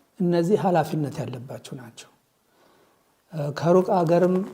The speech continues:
ተነስተው ሲመጡ ለዚህ ለታላቁ ገብረ ታምራት ለሚደረግበት ቦታ ኃላፊነት ሆነው የሚያስተናግዱ፣ የሚቀበሉ፣ የሚሸኙ በዚያው በአካባቢው ያሉት ናቸው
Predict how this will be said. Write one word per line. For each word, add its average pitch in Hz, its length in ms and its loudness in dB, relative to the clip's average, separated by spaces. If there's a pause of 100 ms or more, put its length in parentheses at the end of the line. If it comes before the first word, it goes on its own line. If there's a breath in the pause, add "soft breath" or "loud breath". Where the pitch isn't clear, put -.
(440)
ተነስተው 160 480 -2
ሲመጡ 160 340 -4 (440)
ለዚህ 156 260 -2
ለታላቁ 143 580 -6 (720)
ገብረ 147 280 -4
ታምራት 156 420 -4
ለሚደረግበት 175 720 0
ቦታ 185 220 2 (1400)
ኃላፊነት 165 580 -2
ሆነው 175 260 2
የሚያስተናግዱ፣ 165 840 0 (100)
የሚቀበሉ፣ 165 720 0 (140)
የሚሸኙ 170 560 0 (800 soft breath)
በዚያው 180 160 6
በአካባቢው 156 520 4
ያሉት 143 280 2
ናቸው 135 360 -14